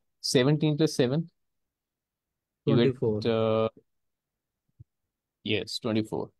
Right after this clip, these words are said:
Speaker 1: तो अब ट्वेंटी फ़ोर target से ज़्यादा हो गया है। तो इस situation
Speaker 2: ज़्यादा
Speaker 1: में
Speaker 2: हो
Speaker 1: मैं
Speaker 2: गया।
Speaker 1: क्या कर रहा हूँ,
Speaker 2: हम right को
Speaker 1: राइट
Speaker 2: डिप-
Speaker 1: को, हाँ, क्योंकि अब हम टा-, हमारा जो target है वो पीछे रह गया और हम उससे आगे निकल गए,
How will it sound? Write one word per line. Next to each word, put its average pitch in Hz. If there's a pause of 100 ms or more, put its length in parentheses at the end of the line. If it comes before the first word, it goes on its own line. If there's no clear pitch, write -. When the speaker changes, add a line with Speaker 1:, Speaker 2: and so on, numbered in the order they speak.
(140)
Speaker 1:
तो -
अब -
ट्वेंटी 127
फ़ोर 151
target 110
से 120
ज़्यादा 104
हो 104
गया 92
है। -
तो 123
इस 127
situation 120
Speaker 2:
ज़्यादा 120
Speaker 1:
में 120
Speaker 2:
हो 113
Speaker 1:
मैं 101
Speaker 2:
गया। 101
Speaker 1:
क्या 110
कर 98
रहा 104
हूँ, 101 (1300)
Speaker 2:
हम 135
right 107
को 107
Speaker 1:
राइट 117
Speaker 2:
डिप- 127
Speaker 1:
को, 107 (2250)
हाँ, 101
क्योंकि 131
अब 143
हम 151
टा-, 139
हमारा 120
जो 160
target 143
है 180
वो 175
पीछे 135
रह 107
गया 98
और 127
हम 120
उससे 123
आगे 110
निकल 98
गए, 92